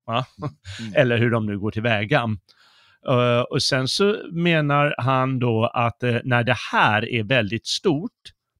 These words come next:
Speaker 1: alltså, det, de brotten som, eh, begås,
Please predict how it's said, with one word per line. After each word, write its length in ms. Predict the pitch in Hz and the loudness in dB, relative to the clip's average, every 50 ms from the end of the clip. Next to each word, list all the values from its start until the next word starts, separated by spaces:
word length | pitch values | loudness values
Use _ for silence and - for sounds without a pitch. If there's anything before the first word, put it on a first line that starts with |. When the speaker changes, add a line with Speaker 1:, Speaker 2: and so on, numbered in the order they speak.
| _ _ _ _ - | _ _ _ _ -2
Speaker 1:
alltså, 140 | 147 101 123 | 0 0 0
det, 460 | 117 104 135 139 160 170 160 165 160 135 113 101 | 0 0 2 2 4 2 0 0 -4 -8 -6 -2
de 280 | - 135 147 151 143 117 | 0 2 2 2 2 0
brotten 460 | - 165 190 - - _ - 202 175 | 0 -2 -2 -2 -6 _ -2 -2 0
som, 380 | - - 165 151 147 139 135 - - | 0 2 2 2 2 0 -2 -2 -2
eh, 100 | 143 131 | -2 -2
begås, 520 | 117 110 127 104 127 143 143 131 - - | -2 -2 -2 -2 0 0 0 0 -2 -4